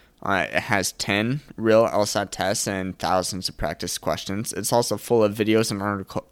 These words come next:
and articles, uh, from experts explaining how to do the certain point,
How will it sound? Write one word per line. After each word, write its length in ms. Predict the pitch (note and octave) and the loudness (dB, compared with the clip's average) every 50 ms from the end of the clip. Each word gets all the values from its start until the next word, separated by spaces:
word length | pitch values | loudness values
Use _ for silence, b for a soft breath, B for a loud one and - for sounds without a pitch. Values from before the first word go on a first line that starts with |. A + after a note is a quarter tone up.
| _ _ | _ _
and 160 | - A#2+ A#2 - - | -2 -2 -2 0 4
articles, 640 | G#2 A2+ A2+ A#2 A2+ - A#2+ A2 A2+ B2 - - b b b b b b b b b - | 4 6 6 4 2 2 2 2 2 2 -2 -8 b b b b b b b b b -8
uh, 140 | - F#2+ G#2 | -6 -4 -4
from 320 | - - A#2 A2 G#2 - - | -2 0 0 0 0 -2 -2
experts 520 | - G2+ A2 G#2 - - G#2+ G#2 G2+ - - | -2 0 0 0 0 0 0 0 0 -2 -4
explaining 500 | F#2+ - - - - G2+ G2+ G2+ F#2+ G2 | -6 -8 -8 -6 -4 -4 -2 -2 -4 -6
how 300 | G#2 - F2+ F#2 F#2 F2+ | -6 -4 -2 -2 -2 -2
to 200 | - - G2+ F#2+ | -2 -2 -2 -2
do 420 | F2+ - F#2+ F#2+ F#2 F#2 F#2 F#2+ | -2 0 2 4 4 4 4 2
the 120 | E2+ - | 0 0
certain 320 | - - - - - F#2+ F2+ | -2 -2 -2 -2 -4 0 0
point, 300 | - - F#2+ F2+ E2 | 0 2 2 -2 -4